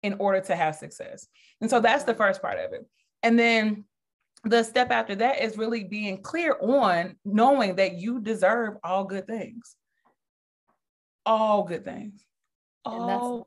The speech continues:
Speaker 1: good things.
Speaker 2: And that right there is just a period after that. Like, there's no comma, there's no question, it's just a period. <laughs>
Speaker 1: You deserve all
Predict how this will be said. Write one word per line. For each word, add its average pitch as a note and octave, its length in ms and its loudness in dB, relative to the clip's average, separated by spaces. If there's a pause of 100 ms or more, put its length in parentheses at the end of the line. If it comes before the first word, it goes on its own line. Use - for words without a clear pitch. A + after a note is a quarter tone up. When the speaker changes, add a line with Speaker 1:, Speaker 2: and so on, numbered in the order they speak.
(160)
Speaker 1:
good A3 460 -12
things. E3+ 680 -16
Speaker 2:
And G#3 200 2
that G#3+ 180 4
right A3 240 4
there F#3+ 220 4
is F3+ 160 0
just E3 180 -2 (140)
a F3 80 -8
period E3+ 480 2
after C3 300 -4
that. G#2+ 200 -6
Like, C#3+ 180 -4
there's F3 220 0
no D#3 180 0
comma, C#4+ 720 2 (240)
there's G#3 160 0
no F3+ 160 -2
question, D4 520 2
it's A#3 100 -4
just A3 160 -8
a G3 60 -14
period. E3+ 500 0
<laughs> D4 60 2 (1400)
Speaker 1:
You A#3+ 360 -2
deserve G#3 680 0 (200)
all G3 720 -2